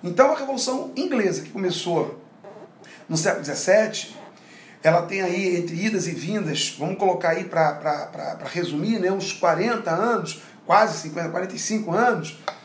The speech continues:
ela foi a primeira tentativa de chegada ao poder da burguesia.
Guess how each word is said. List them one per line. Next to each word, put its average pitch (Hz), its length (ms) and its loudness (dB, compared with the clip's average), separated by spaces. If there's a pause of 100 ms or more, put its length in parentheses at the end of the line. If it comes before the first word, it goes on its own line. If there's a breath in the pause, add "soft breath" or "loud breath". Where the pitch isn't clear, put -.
(760 loud breath)
ela 220 220 6
foi 233 160 2
a 254 60 6
primeira 254 420 0 (180)
tentativa 269 500 -2
de 202 80 -4
chegada 202 360 4
ao 208 100 2
poder 202 280 -2
da 208 80 -4
burguesia. 202 600 -6